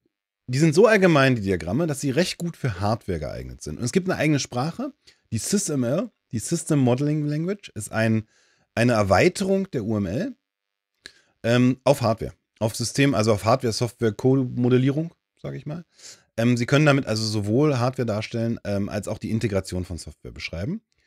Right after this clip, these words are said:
Und dieses, diese Komponentendiagramme sind auch durchaus für verteilte Systeme, also servicebasierte Systeme zum Beispiel geeignet, weil sie die gleichen Probleme haben. Nämlich diese Diagramme können darüber reden,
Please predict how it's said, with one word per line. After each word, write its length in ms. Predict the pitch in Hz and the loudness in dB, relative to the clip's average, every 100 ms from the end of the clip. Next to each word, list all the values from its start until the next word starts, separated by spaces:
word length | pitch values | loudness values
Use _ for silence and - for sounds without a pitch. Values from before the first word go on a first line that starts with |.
| _ _ _ - | _ _ _ 2
Und 280 | 170 185 - | 2 2 -2
dieses, 380 | 151 202 190 | -2 -2 -2
diese 240 | - 160 147 | -6 -4 0
Komponentendiagramme 840 | 160 151 160 180 151 123 120 131 | 2 2 2 0 -2 0 0 0
sind 260 | 120 240 - | 0 -2 -2
auch 120 | 180 | -6
durchaus 880 | 175 - _ - 185 277 262 - - _ | -4 -6 _ 0 0 0 -4 -10 -14 _
für 140 | 143 | -6
verteilte 400 | 135 135 135 143 | -4 0 2 2
Systeme, 560 | 127 117 - 151 147 85 | -2 -4 -2 0 2 -2
also 220 | 80 78 | -4 -8
servicebasierte 800 | - 120 156 151 - 90 82 76 | -2 2 2 0 -6 -6 -6 -10
Systeme 440 | 76 - 90 90 | -14 -12 -10 -8
zum 140 | 110 110 | -8 -6
Beispiel 280 | 98 - 107 | -8 -8 -10
geeignet, 440 | - 104 165 208 _ - _ | -8 -6 -6 -8 _ -20 _
weil 140 | 123 180 | 4 4
sie 80 | |
die 100 | 202 | 2
gleichen 320 | 190 156 185 202 | -2 0 0 -2
Probleme 460 | 175 151 139 127 | -2 0 2 0
haben. 340 | 82 64 - _ | -2 -6 -14 _
Nämlich 380 | - 110 143 147 | -6 -2 0 -2
diese 220 | 139 151 | -4 -4
Diagramme 440 | 156 156 139 160 185 | 0 0 0 0 0
können 200 | 147 135 | 2 2
darüber 280 | 123 123 113 | 4 4 4
reden, 300 | 127 165 | 4 2